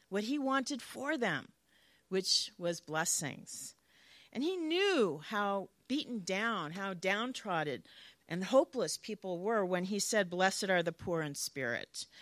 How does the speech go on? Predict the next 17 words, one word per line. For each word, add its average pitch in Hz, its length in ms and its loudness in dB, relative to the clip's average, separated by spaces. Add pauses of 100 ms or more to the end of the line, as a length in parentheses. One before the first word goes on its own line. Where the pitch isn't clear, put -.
(260)
for 220 160 2
theirs 220 300 8
is 208 120 2
the 190 100 -4
kingdom 160 400 -2
of 139 120 -4
heaven. 117 500 -8 (1080)
Blessed 220 680 6
are 151 180 6
those 156 300 2
who 160 100 -4
mourn, 127 520 -8 (360)
for 247 140 0
they 269 340 8
will 180 600 6
be 151 120 -8
comforted. 139 720 -8